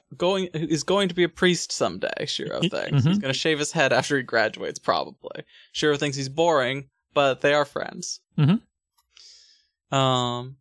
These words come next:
Speaker 1: Shiro grabs his tools and, uh, heads off to fix a heater with him.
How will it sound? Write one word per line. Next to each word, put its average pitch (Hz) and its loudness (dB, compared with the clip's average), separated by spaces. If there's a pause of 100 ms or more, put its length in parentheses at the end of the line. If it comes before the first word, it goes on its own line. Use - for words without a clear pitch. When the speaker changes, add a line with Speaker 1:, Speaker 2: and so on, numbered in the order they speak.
(100)
Speaker 1:
Shiro 165 2
grabs 151 0
his 143 -6
tools 180 0
and, 135 -4
uh, 127 0 (580)
heads 135 0
off 135 0
to 135 -4
fix - -4
a 139 -6
heater 165 -2
with 165 -2
him. 165 -2